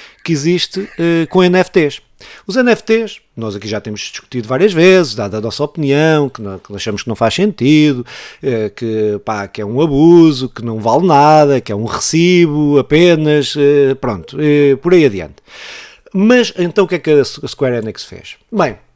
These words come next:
esta merda dos N F Ts não tá a correr muito bem, mas a gente meteu-se nesta merda, vamos ter que levar isto até ao fim. Então o que é que vamos fazer? Vamos associar uma carta de N F T, uma carta N F T, com uma, um objeto físico.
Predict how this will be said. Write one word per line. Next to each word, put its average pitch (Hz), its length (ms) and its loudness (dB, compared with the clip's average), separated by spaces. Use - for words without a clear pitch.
esta 190 220 -4
merda 120 260 -2
dos 113 160 -4
N 131 220 0
F - 100 -8
Ts 147 340 0
não 147 160 -4
tá 139 140 0
a 135 60 2
correr 135 380 0
muito 143 280 -4
bem, 160 240 2
mas 120 220 -4
a 113 60 -4
gente 120 340 -4
meteu-se 131 320 -2
nesta 139 260 -2
merda, 147 380 -2
vamos 135 220 -6
ter 143 120 0
que 143 100 -6
levar 139 180 4
isto 143 160 -4
até 143 140 2
ao 175 100 4
fim. 117 240 -6
Então 233 240 0
o - 40 -2
que 202 100 2
é - 20 4
que 139 60 -4
vamos 160 180 -2
fazer? 101 420 -8
Vamos 170 240 0
associar 123 540 -6
uma 254 240 2
carta 156 720 -2
de 143 140 0
N 123 180 4
F 120 160 -4
T, 135 260 0
uma 202 120 -6
carta 117 320 -2
N 104 160 -4
F 113 120 -10
T, 160 280 -4
com 247 340 2
uma, 233 300 2
um 226 160 2
objeto 226 420 0
físico. 170 480 0